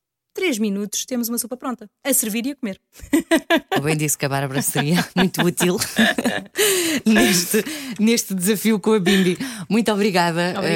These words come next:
Speaker 2: eh, Bárbara.
Speaker 1: Sandra.
Speaker 2: Entretanto, essas receitas também estão disponíveis,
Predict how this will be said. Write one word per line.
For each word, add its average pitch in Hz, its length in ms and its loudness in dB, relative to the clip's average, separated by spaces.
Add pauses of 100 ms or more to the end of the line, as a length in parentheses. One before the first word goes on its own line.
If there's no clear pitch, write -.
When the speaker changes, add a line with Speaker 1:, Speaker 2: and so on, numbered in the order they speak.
(140)
Speaker 2:
eh, - 20 -4
Bárbara. 165 440 0
Speaker 1:
Sandra. 180 280 -12
Speaker 2:
Entretanto, 208 500 0
essas 190 280 0
receitas 175 420 -4
também 175 280 -4
estão 165 260 -4
disponíveis, 151 920 -6